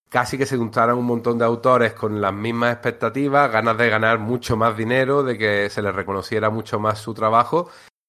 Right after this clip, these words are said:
y al final la solución que encontraron fue en crear su propia editorial. No era el plan inicial, pero de ahí nos viene la Image de los noventa y la Image que ha llegado hasta nuestros días.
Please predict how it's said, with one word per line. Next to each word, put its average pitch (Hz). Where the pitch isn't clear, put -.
y 120
al 107
final 104
la 117
solución 104
que 104
encontraron 104
fue 110
en 98
crear 92
su 113
propia 101
editorial. 85
No 87
era 98
el 95
plan 101
inicial, 123
pero 107
de 101
ahí 104
nos 110
viene 104
la 110
Image 95
de 101
los 98
noventa 120
y 107
la 85
Image 85
que -
ha 92
llegado 87
hasta 98
nuestros 85
días. 127